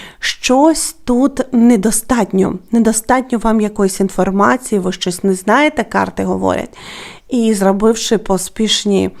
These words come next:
кроки, ви можете попасти в якусь кабалу, в якусь клітку ви можете попасти, розумієте? Тут йде як попередження. І якщо вам недостатньо інформації,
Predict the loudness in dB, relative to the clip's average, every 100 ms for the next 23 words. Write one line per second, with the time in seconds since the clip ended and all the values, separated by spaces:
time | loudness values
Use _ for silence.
0 | -20 -20 -4 0 4 4 2 -2 -4 -6
1 | -20 -20 -2 2 4 4 0 -2 -4 -4
2 | 0 -2 -2 -2 -2 -2 -8 -2 0 2
3 | 2 4 2 0 -8 -20 -4 -4 -2 -4
4 | -2 0 0 0 -2 -2 0 -2 -6 -10
5 | -6 -4 -2 -2 -4 -8 -6 -2 0 4
6 | 2 0 -12 -12 -20 -6 -4 -2 0 2
7 | 4 2 0 -4 0 2 4 2 0 -2
8 | -2 -2 -4 -12 -20 -20 -20 -8 -2 -2
9 | -2 -6 0 4 4 4 0 -2 2 4
10 | 4 2 -2 -2 0 0 0 -2 0 -2
11 | -2 0 0 -2 -4 -6 -8